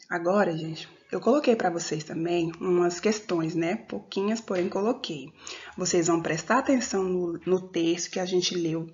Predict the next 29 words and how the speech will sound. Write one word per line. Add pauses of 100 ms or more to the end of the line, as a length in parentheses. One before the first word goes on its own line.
na
minha
explicação,
no
vídeo, (100)
certo? (300)
E
vamos
resolver
essas
atividades
aí,
tá
bom? (420)
Meus
amores,
lembrando
que
quando
as
aulas
regressar,
né,
retornar,
se
Deus
quiser
será
breve,